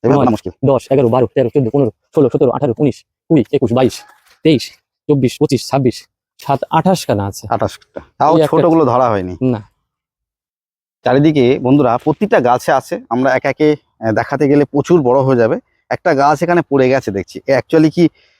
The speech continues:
Speaker 1: কোনো কারণবশত পড়েছে নাকি, এ, ফেলা
Speaker 2: এটা
Speaker 1: হয়েছে?
Speaker 2: বৃষ্টি হয়েছিল আর নিচে এটা ম-, ওঠানো জমি তো, মানে মাটি তোলা জমি আর কি।
Speaker 1: হুম, হুম, হুম।
Speaker 2: একটু ঢিল হয়ে গেছে, তার জন্য
Speaker 1: মানে গাছটা, আহ, প্রেসারে পড়ে গেছে, তাই তো?
Speaker 2: হ্যাঁ, প্রেসারে পড়ে গেছে।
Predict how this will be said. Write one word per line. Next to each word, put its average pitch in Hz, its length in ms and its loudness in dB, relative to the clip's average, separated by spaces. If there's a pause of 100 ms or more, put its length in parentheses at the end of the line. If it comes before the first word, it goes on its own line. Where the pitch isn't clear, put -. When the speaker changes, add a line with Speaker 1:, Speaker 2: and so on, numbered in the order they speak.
(140)
Speaker 1:
কোনো 165 200 2
কারণবশত 151 520 2
পড়েছে 180 320 0
নাকি, 135 340 -2
এ, 120 80 -2
ফেলা 143 120 0
Speaker 2:
এটা 165 140 4
Speaker 1:
হয়েছে? 147 80 0
Speaker 2:
বৃষ্টি 139 280 0
হয়েছিল 190 260 2
আর 214 120 2
নিচে 170 260 2
এটা 175 100 2 (140)
ম-, 143 500 -2
ওঠানো 185 360 0
জমি 208 240 4
তো, 269 200 2
মানে 151 180 -2
মাটি 156 300 -2
তোলা 165 240 2
জমি 113 260 -6
আর 107 60 -14
কি। - 180 -8
Speaker 1:
হুম, 107 100 0
হুম, 95 180 -6
হুম। 90 80 -20 (220)
Speaker 2:
একটু 135 160 2
ঢিল 147 200 2
হয়ে 151 200 4
গেছে, 131 260 2 (320)
তার 135 140 0
জন্য 156 160 2
Speaker 1:
মানে 131 100 2
গাছটা, 156 260 0
আহ, 139 420 0 (380)
প্রেসারে 170 300 -2
পড়ে 113 200 0
গেছে, 98 240 -2
তাই 151 80 4
তো? 139 40 2
Speaker 2:
হ্যাঁ, 135 100 0
প্রেসারে 135 300 0
পড়ে 120 200 -8
গেছে। - 480 -16